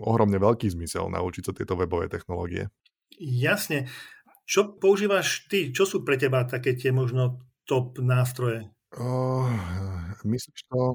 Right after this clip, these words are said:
Speaker 2: Alebo to je vlastne od toho, podľa toho, čo potrebuješ vytvoriť, lebo ty si teraz,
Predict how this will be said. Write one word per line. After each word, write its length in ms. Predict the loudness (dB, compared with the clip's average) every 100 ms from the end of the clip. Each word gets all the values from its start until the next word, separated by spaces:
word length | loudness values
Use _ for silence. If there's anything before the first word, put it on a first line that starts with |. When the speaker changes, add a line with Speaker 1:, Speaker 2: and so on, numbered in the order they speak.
| -2
Speaker 2:
Alebo 280 | 0 2 4
to 40 |
je 120 | 4 6
vlastne 320 | 2 0 -2
od 80 | 2
toho, 160 | 4 4 2
podľa 180 | 2 2
toho, 100 | 2
čo 80 | 0 0
potrebuješ 360 | 0 2 2 2
vytvoriť, 320 | 2 4 4
lebo 160 | 2
ty 160 | 2 0
si 160 | 0 4
teraz, 400 | 4 4 2